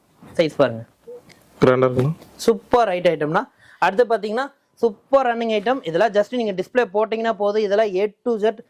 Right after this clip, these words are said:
Speaker 1: பாத்தீங்கன்னா பேல் to பேல் இந்த ஐட்டம்லாம் ரன்னிங் ஐட்டம் இருக்க ஐட்டம். just பாத்தீங்கன்னா ஒன் ஃபார்ட்டி, ஒன் ஃபிஃப்டி அந்த ரேஞ்சில தான் வரும். இது பாருங்க, இது டூ டோன் மெட்டீரியல், ஃபுல் லாங் ஐட்டம். இதெல்லாம் just பாத்தீங்கன்னா இருநூத்தி பத்து,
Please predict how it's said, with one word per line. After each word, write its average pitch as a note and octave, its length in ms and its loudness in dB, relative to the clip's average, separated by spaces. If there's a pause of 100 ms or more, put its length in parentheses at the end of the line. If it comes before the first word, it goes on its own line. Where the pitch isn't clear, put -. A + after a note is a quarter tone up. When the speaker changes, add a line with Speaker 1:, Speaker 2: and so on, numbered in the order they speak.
(220)
Speaker 1:
பாத்தீங்கன்னா G#3+ 360 0
பேல் A3+ 240 0
to A#3+ 140 0
பேல் A3+ 140 -2
இந்த G3+ 160 -4
ஐட்டம்லாம் G3+ 340 -2
ரன்னிங் G3 240 -4
ஐட்டம் F3+ 200 -2
இருக்க F3 220 -2
ஐட்டம். A3+ 320 -4
just F#3+ 180 -4 (140)
பாத்தீங்கன்னா G3+ 320 -2 (460)
ஒன் G#3+ 180 -2
ஃபார்ட்டி, A3+ 340 -2
ஒன் A3+ 140 -10
ஃபிஃப்டி G#3+ 320 -12
அந்த F3+ 160 -4
ரேஞ்சில G3 300 0
தான் F#3 120 2
வரும். G3+ 200 0 (1900)
இது D#3+ 160 2
பாருங்க, A#2+ 200 -2 (880)
இது E3+ 80 4 (100)
டூ G#3+ 140 2
டோன் G3 200 0
மெட்டீரியல், F3+ 340 -6 (600)
ஃபுல் G#3+ 340 2
லாங் G3 200 0 (100)
ஐட்டம். G#3+ 260 -2
இதெல்லாம் G3 320 2
just G3 200 -6 (120)
பாத்தீங்கன்னா G3+ 340 -2 (100)
இருநூத்தி G3+ 380 -4
பத்து, F3+ 160 -2